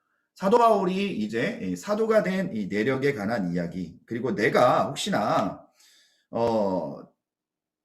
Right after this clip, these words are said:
하늘로부터 직접 내려온 천사가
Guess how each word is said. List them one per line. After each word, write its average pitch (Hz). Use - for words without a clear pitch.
하늘로부터 180
직접 -
내려온 214
천사가 214